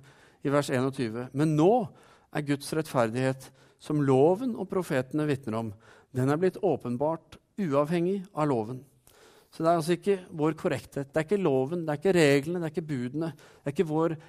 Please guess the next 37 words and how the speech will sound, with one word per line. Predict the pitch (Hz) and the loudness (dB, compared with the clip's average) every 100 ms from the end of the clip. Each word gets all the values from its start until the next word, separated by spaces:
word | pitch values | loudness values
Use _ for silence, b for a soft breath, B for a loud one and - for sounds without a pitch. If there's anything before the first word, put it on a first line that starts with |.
| B | B
evne | - 156 110 127 | 4 4 4 -2
til | 147 | 0
å | 147 | 0
lykkes | 165 156 - 190 - - - b b b | -2 -4 -6 -8 -8 -16 -20 b b b
som | - 143 139 147 | -2 2 2 2
er | 147 147 | 0 2
avgjørende | 127 113 127 151 | 2 0 -2 -2
og | 156 | -4
som | 139 | -6
betyr | 135 - 120 | -6 -4 -4
noe. | 131 151 - | -4 -8 -8
Men | 156 | -2
det | 151 143 | 0 0
som | 156 | -4
betyr | 160 - 135 | -6 -2 0
noe, | 160 123 131 | -2 -2 -2
er | 151 | -2
Guds | 135 135 156 | -4 -6 -8
rettferdighet. | 156 151 123 143 165 - b b | -6 -4 -4 -4 -6 -10 b b
Og | 165 131 | -8 -2
hvor | 139 175 | 2 2
er | 170 - - - 131 139 | 0 -12 -20 -6 0 2
det | |
den | 139 135 151 151 | 2 0 -2 -6
trer | - 127 131 | -2 0 0
i | 135 | -2
kraft? | 139 143 - - | -6 -6 -14 -6
Hvor | 135 | 0
er | 143 139 | 0 2
det | 135 | 0
den | 127 143 139 | -2 -4 -4
kommer | 123 113 135 135 | -4 -2 -6 -6
og | 135 | -8
blir | 120 123 | -4 -2
oss | 110 - | -4 -8
til | 117 | -8
del? | 113 | -8